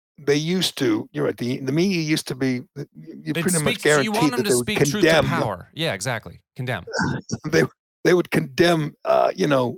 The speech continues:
Speaker 1: innocent civilians being killed by U S drones. But Obama was the king of the drones. Obama took out more than a couple of wedding parties,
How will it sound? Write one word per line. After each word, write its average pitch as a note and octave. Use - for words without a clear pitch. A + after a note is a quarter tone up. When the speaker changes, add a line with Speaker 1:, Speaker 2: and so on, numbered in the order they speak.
Speaker 1:
innocent D#3+
civilians C#3+
being B2+
killed C#3+
by A#2
U C3+
S B2+
drones. B2+
But C3
Obama C#3+
was D#3+
the C#3
king D#3+
of D#3+
the D3+
drones. D3+
Obama C3
took -
out C3
more C#3
than C#3+
a C3
couple C3
of A2
wedding C3+
parties, B2